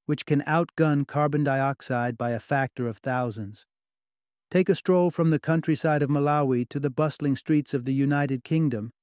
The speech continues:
and you'll notice the dramatically different sizes of carbon footprints. While a Malawian's footprint barely makes a dent at zero point one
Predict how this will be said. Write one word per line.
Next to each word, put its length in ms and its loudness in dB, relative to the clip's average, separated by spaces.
and 140 4
you'll 120 4
notice 380 4
the 140 -2
dramatically 600 2
different 380 -2
sizes 540 -2
of 140 -6
carbon 380 0
footprints. 720 -4
While 240 2
a 40 2
Malawian's 600 4
footprint 540 0
barely 320 4
makes 280 0
a 60 -2
dent 280 0
at 120 -6
zero 260 2
point 300 -2
one 240 -2